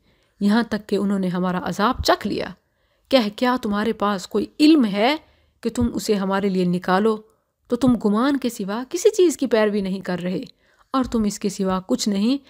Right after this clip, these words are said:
کہ اٹکل دوڑاتے ہو، یعنی تکے لگاتے ہو۔ قُلْ فَلِلَّهِ الْحُجَّةُ الْبَالِغَةُ، کہہ دے پھر کامل دلیل تو اللہ ہی کی ہے۔ سو اگر وہ چاہتا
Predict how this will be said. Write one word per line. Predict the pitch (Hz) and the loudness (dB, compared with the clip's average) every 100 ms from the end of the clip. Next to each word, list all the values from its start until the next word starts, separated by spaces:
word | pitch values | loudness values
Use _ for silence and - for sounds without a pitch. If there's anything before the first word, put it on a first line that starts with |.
| _ - | _ -2
کہ | 220 - - | -2 0 -4
اٹکل | 262 - 220 185 | -4 0 0 0
دوڑاتے | 180 175 180 175 220 208 | 0 -2 -4 -6 -6 -6
ہو، | 175 - _ - | -8 -14 _ -8
یعنی | 196 220 | -6 -4
تکے | - 311 - 220 | -6 -6 0 0
لگاتے | 180 - - - 170 | 0 -8 -10 -14 -14
ہو۔ | 254 _ _ _ _ _ _ _ _ _ - | -18 _ _ _ _ _ _ _ _ _ -2
قُلْ | 285 262 - - | 0 0 -2 -2
فَلِلَّهِ | 208 214 190 196 208 202 185 190 | -2 -2 -2 -2 0 0 -2 -2
الْحُجَّةُ | 185 - 269 202 233 220 208 | 4 6 6 2 -2 -2 -2
الْبَالِغَةُ، | 202 180 190 185 175 175 180 180 165 _ - | -6 -6 -4 -4 -6 -6 -6 -6 -8 _ -6
کہہ | 247 202 | -4 -2
دے | 185 190 180 180 | -2 -2 -4 -2
پھر | 208 - | -2 0
کامل | 247 294 330 302 214 | 2 4 6 4 2
دلیل | 214 202 196 | 0 -2 -4
تو | 170 196 | -4 -4
اللہ | 196 175 185 180 170 | -4 -4 -4 -4 -6
ہی | 196 | -8
کی | 254 226 | -4 -4
ہے۔ | 202 185 - _ - | -2 -6 -10 _ -8
سو | - 247 | 0 2
اگر | - 220 262 | 2 2 2
وہ | 247 226 | 4 0
چاہتا | 214 196 165 180 170 | -2 -6 -4 -4 -4